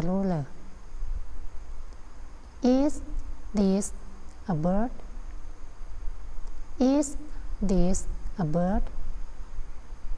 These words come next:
No, this is not a bird. No, this is not a bird.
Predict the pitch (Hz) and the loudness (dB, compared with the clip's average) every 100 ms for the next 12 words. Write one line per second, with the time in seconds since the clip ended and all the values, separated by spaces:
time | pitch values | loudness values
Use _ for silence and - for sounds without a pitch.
0 | - - - - - - 269 285 254 175 | -2 -8 -2 0 0 2 4 6 6 4
1 | 160 - - - - 220 254 294 - - | 0 -6 -10 -8 0 4 6 4 0 -4
2 | - - - 202 - 226 208 - - - | -6 -6 0 0 4 2 2 2 2 4
3 | - - - 190 156 180 170 151 - - | 4 2 0 0 0 2 2 0 -2 -2
4 | - - - - - - - - - - | 0 0 0 0 -2 -4 -2 -2 0 -4
5 | - - - 285 277 196 160 160 - - | -4 -4 0 2 4 4 2 2 -2 -2
6 | - 202 233 262 277 - - - 220 214 | -2 4 4 4 0 -6 -4 0 4 4
7 | - 240 202 - - - - - - 190 | 4 4 4 0 2 2 2 0 0 0
8 | 147 180 165 | 2 2 4